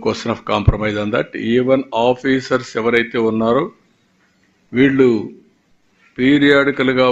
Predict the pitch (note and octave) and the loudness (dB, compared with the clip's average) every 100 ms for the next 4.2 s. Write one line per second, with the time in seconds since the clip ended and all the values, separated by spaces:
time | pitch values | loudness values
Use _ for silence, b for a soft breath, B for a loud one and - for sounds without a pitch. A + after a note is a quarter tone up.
0 | A#2 A#2+ C3 A#2+ B2+ B2 A#2 B2+ A#2+ A#2+ | 0 -4 -4 -2 0 -2 -2 -2 -2 -2
1 | - - _ _ _ _ _ _ _ _ | -8 -20 _ _ _ _ _ _ _ _
2 | _ _ _ _ _ _ _ _ _ _ | _ _ _ _ _ _ _ _ _ _
3 | _ - B2+ D3 C#3+ B2 - A2 - A#2+ | _ 0 0 2 2 0 -4 -8 -2 0
4 | A#2+ | 0